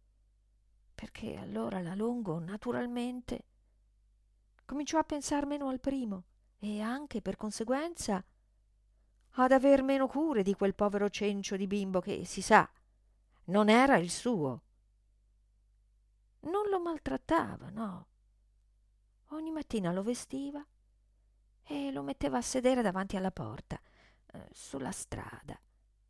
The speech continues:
nel seggiolino a dondolo di tela cerata,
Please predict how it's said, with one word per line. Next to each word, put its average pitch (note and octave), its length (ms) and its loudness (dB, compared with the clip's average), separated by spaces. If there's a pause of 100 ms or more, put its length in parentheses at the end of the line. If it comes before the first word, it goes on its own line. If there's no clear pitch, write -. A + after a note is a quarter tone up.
(760)
nel G#3+ 380 -2
seggiolino A3+ 640 0
a F#3+ 80 -2
dondolo F#3 540 -2
di D#3 180 -4
tela E3+ 300 -2
cerata, - 560 -8